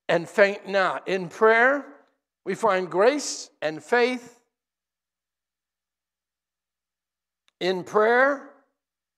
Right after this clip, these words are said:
we meet head on the pressures and the anxieties and the difficulties of life. Because when we're in prayer,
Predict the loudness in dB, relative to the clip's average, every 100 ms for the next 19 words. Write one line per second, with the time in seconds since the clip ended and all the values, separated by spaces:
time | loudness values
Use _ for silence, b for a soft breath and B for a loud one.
0 | _ _ _ -4 -2 0 2 2 -2 -4
1 | 0 2 2 2 -2 -10 -14 -4 -2 -2
2 | -4 -8 -10 -20 -20 _ _ _ _ _
3 | _ _ -8 -6 -4 -2 -4 -4 0 2
4 | 2 0 -6 -10 -10 -6 -4 2 2 0
5 | 0 0 0 -4 -12 -8 -8 0 4 4
6 | 0 -10 -20 _ _ _ _ _ _ _
7 | _ _ _ _ _ _ _ -8 0 0
8 | 2 0 0 0 -2 0 -2 -2 -6 -2
9 | 2 4 4 2 0